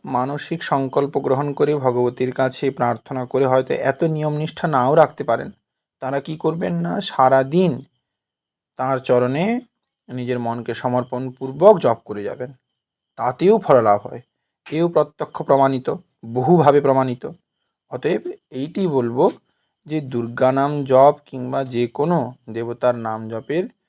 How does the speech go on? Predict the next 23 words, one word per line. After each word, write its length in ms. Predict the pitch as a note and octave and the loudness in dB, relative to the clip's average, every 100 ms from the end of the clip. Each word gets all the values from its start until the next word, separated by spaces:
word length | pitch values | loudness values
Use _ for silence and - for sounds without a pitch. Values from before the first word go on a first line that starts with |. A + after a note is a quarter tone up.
| _ _ - | _ _ -12
বাধ্যবাধকতা 920 | A2+ A2+ A2 B2 A#2+ A#2 B2 B2 C3+ | -4 -4 -4 2 4 4 4 0 0
তেমন 260 | C3+ C3 C3+ | 0 0 0
কিছুই 380 | C3+ E3+ - G#3 | -4 -8 -2 0
নেই, 180 | C3+ G#2 - _ _ - | 0 -4 -12 _ _ -16
সূচিতে 360 | B2 B2+ - | -12 -6 2
অসুচিতে 580 | B2+ A#2+ - B2 A#2 B2 - _ _ _ _ | 4 4 -2 -10 -8 -8 -8 _ _ _ _
যেভাবে 380 | B2+ D#3 E3+ G#3 | -4 2 4 4
নাম 140 | F3 C#3+ | 2 2
জপ 160 | A#2 A2+ | -2 -2
করা 180 | - G#2+ | -4 -4
যেতে 180 | G#2 - | -6 -8
পারে। 220 | B2+ D3 - _ _ _ _ _ _ _ _ _ _ | -10 -12 -20 _ _ _ _ _ _ _ _ _ _
কিন্তু 300 | D3 D3 G3+ A#3+ - _ _ _ | -6 0 2 0 -2 _ _ _
বিশেষ 360 | A#2+ A#2+ D3+ C#3 | -14 -6 -4 -4
করে 200 | - D3 | -4 -4
কি 160 | C#3+ C3 | -4 0
হয় 220 | C#3 G3 B3+ _ _ _ - | 2 2 0 _ _ _ -14
না, 200 | A#2+ A#2+ A#2 B2 _ _ B2+ | -8 -6 -6 -10 _ _ -8
যদি 320 | C3 C3 C#3+ C3 B2+ - _ _ _ _ _ _ _ _ _ B2+ | -6 -4 -2 -2 -4 -10 _ _ _ _ _ _ _ _ _ -8
দুর্গা 360 | C#3 D#3 E3+ F3 | -6 0 4 6
নামের 240 | F3 E3+ | 6 2
কোনো 160 | F3 F3 - | 0 -2 0
কাম্য 320 | C3 C3 | 0 2